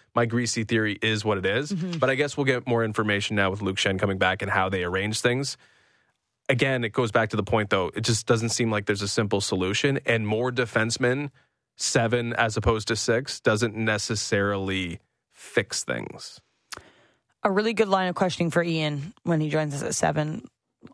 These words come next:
Speaker 2: analytics expert. How much of this up and down two weeks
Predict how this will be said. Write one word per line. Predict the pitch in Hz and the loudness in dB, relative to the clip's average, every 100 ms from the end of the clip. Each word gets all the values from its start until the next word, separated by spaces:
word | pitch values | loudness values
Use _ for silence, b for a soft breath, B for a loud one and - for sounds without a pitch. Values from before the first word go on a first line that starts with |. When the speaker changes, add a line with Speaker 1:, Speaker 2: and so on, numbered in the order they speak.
| _ - | _ 0
Speaker 2:
analytics | 165 160 151 156 151 147 - - - | 2 2 0 -2 -2 -4 -6 -6 0
expert. | 160 151 - - - - _ _ _ _ - | 0 0 -2 0 -2 -4 _ _ _ _ -6
How | - 180 185 | 0 0 2
much | 185 175 | -2 0
of | 170 151 | -2 0
this | 165 165 - - b b b b b b b _ _ _ _ - | 0 0 -4 -8 b b b b b b b _ _ _ _ 0
up | 233 247 | 2 2
and | 226 | 2
down | 175 190 196 196 190 190 - | 4 4 4 2 0 -4 -2
two | - 214 | 0 2
weeks | 170 180 214 - - | 0 -2 0 -2 -2